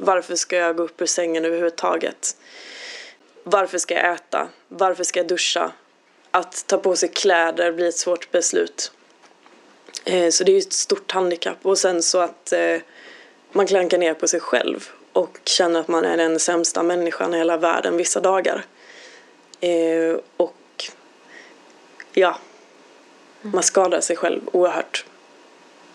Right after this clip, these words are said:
Speaker 1: mycket.
Speaker 2: Mm.
Speaker 1: Mm.
Speaker 2: Vilken, ehm, typ av hjälp fick du för att handskas med din depression? Eller nu också.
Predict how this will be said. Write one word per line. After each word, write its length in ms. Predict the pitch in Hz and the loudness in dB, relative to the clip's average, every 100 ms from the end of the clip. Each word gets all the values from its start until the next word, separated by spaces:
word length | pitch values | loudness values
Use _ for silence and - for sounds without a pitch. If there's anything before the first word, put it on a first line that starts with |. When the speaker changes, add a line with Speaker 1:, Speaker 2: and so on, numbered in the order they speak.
| - - | -20 -10
Speaker 1:
mycket. 320 | 180 - - - - - - | -8 -8 -10 -12 -20 -20 -12
Speaker 2:
Mm. 160 | 208 196 196 - - - - | -10 -10 -16 -20 -20 -18 -6
Speaker 1:
Mm. 220 | 185 180 185 - - - - - - - - - - - - - | -4 -4 -8 -20 -20 -20 -20 -20 -14 -12 -12 -14 -18 -20 -20 -18
Speaker 2:
Vilken, 680 | 311 226 214 - 208 190 190 | -8 -8 -6 -4 -4 -2 -4
ehm, 260 | 196 185 180 185 - - - - - - - - 208 | -4 -4 -8 -14 -16 -20 -20 -20 -20 -20 -20 -18 -8
typ 220 | - 208 | -4 0
av 120 | 196 | 0
hjälp 260 | 190 185 - | 0 -4 -4
fick 220 | 196 - | -8 -6
du 220 | - 208 | -4 -4
för 200 | 190 - | -4 -6
att 160 | - - | -6 -6
handskas 560 | 190 175 - 208 - - | -4 -6 -4 -6 -6 -8
med 100 | 170 | -10
din 240 | 175 180 - - - - | -10 -12 -16 -20 -20 -12
depression? 500 | 180 180 - - 190 - - - - - - - - - | -10 -10 -8 -10 -10 -18 -20 -20 -20 -14 -14 -14 -6 0
Eller 220 | 208 190 | 2 2
nu 220 | 180 175 | 2 2
också. 420 | 202 - - - | 0 -2 0 0